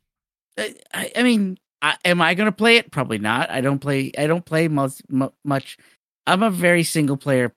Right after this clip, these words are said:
oriented guy, so it's not for me. But if, if it's something people enjoyed, that's great. I just feel like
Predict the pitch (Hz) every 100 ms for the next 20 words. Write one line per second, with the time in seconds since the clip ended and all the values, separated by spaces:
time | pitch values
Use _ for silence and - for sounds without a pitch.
0 | _ 139 139 123 110 127 117 - 127 -
1 | 151 135 123 139 131 104 - - _ -
2 | 196 190 180 _ 180 180 208 208 233 226
3 | 214 220 190 175 151 208 208 175 175 -
4 | 185 185 - _ - _ _ _ _ _
5 | 190 185 208 - 226 220 202 165